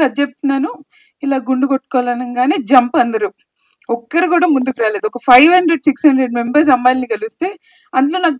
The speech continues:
చాలా నచ్చిన వాళ్ళు ఒక పది, పదిహేను మంది ఉంటే, ఒక్కరు కూడా ఒప్పుకోలేదు. I don't know, for some reason ఆ ఏజ్ గ్రూప్, లేకపోతే కాన్షియస్ పేరెంట్స్ కూడా, "సినిమా కోసం గుండు కొట్టుకుంటావా?" అని చెప్పడం.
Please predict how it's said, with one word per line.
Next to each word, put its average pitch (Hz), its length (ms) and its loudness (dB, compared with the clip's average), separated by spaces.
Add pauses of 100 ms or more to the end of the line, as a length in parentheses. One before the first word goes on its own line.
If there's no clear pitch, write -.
(140)
చాలా 370 520 4
నచ్చిన 359 280 -2
వాళ్ళు 349 180 6
ఒక - 200 -4
పది, 269 180 2
పదిహేను 277 340 -2
మంది 240 260 -2
ఉంటే, 339 300 -8 (380)
ఒక్కరు 359 520 2
కూడా 370 180 4
ఒప్పుకోలేదు. 233 640 0 (120)
I 240 60 8
don't 254 180 2
know, 247 140 0 (120)
for 233 60 0 (100)
some 254 200 4
reason 247 340 -4
ఆ 226 40 -6 (160)
ఏజ్ 247 240 -14
గ్రూప్, 233 420 -6
లేకపోతే 226 500 -4 (420)
కాన్షియస్ 233 420 0 (100)
పేరెంట్స్ 247 360 -6
కూడా, 240 200 -2
"సినిమా 247 280 -4
కోసం 240 260 -4
గుండు 220 260 -10
కొట్టుకుంటావా?" 220 600 -6
అని 220 140 -14
చెప్పడం. 208 300 -20